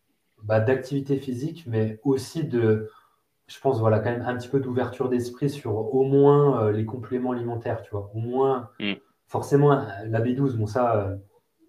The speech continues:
Speaker 1: ça, y a pas vraiment débat, tu vois, mais, mais disons que, euh, disons que quand même, euh, j'en, j'en connais pas beaucoup, tu vois, euh,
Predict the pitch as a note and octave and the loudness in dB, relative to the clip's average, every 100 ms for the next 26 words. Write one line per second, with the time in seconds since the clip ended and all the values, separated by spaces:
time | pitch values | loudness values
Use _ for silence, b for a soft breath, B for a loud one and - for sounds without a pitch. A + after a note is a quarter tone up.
0 | _ - A#2 G#2+ A2+ A2 A2+ A2+ A#2 C#3 | _ -8 -2 0 2 2 0 0 2 2
1 | C#3+ B2+ B2 A2 G2+ b b b b b | 2 -2 -6 -6 -8 b b b b b
2 | A2 A2 A2+ C#3 D3+ - A#2+ G#2 G2+ G2+ | -4 -4 -2 0 0 0 0 0 0 0
3 | G2+ G#2 G#2 G2+ A2 C#3 C#3+ A2+ A2 B2+ | -2 -2 -6 -8 -2 -2 -2 -4 -4 0
4 | C3 C#3+ A#2+ G#2+ G2+ G2+ G2+ - b b | 2 2 2 -2 -2 -4 -6 -10 b b
5 | b b _ _ _ _ - A2 A#2+ A#2 | b b _ _ _ _ -14 -8 -6 -2
6 | B2+ C#3+ C#3+ C#3+ D3+ C#3 C#3 - D3+ - | 4 6 8 6 4 2 0 -6 -8 0
7 | C3 C3+ B2 A2 G#2 G2+ | 4 4 4 2 2 0